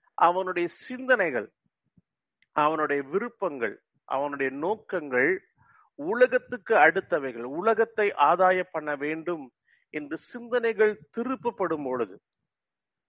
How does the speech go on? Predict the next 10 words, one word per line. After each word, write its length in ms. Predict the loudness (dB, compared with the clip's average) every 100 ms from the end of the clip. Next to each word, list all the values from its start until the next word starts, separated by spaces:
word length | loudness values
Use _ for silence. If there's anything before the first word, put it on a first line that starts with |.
| _
திருப்பி 280 | -2 0 0
நான் 140 | 0
சொல்றேன், 340 | 0 0 2 2
செயலை 440 | 4 6 6 4
குறித்து 320 | 2 -2 0
கர்த்தர் 340 | 2 2 0 0
பேசல, 540 | -4 -2 0 0 0 _ -20 _ -20 _
சிந்தனைகள், 680 | _ -6 -4 2 4 4 2
அவனுடைய 420 | 4 4 0 -2
நோக்கங்கள் 800 | -2 0 0 0 -2 0 -2 -4